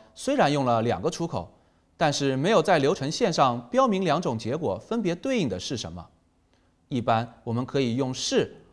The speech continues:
或否或 Y 和 N 来表示，这也是大家在画图的过程中经常会出现的问题。好，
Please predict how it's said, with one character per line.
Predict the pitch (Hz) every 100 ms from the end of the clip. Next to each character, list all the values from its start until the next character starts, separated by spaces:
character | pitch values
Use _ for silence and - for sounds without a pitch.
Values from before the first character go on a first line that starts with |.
| _
或 | - 196
否 | - 90 85 - _ _ _ _
或 | - 170
Y | 135 180
和 | 165
N | - 254
来 | 254 120
表 | 107 71
示， | - 95 - _ _ _ _ _ _ _
这 | 196
也 | 143
是 | 101
大 | 120 127
家 | 113 120 131
在 | - 147
画 | 233 180
图 | 110
的 | 151
过 | 165
程 | 127 107
中 | 113 131 131 - -
经 | 156
常 | 151 110
会 | 147
出 | 113 175
现 | 180
的 | 139
问 | 139 156
题。 | - 82 - _ _ _ _ _ _ _ _ _ _ _ _ _ _ _ _ _ _ _ _ _ _ _ _ _ _ _ _ _
好， | 101 87 -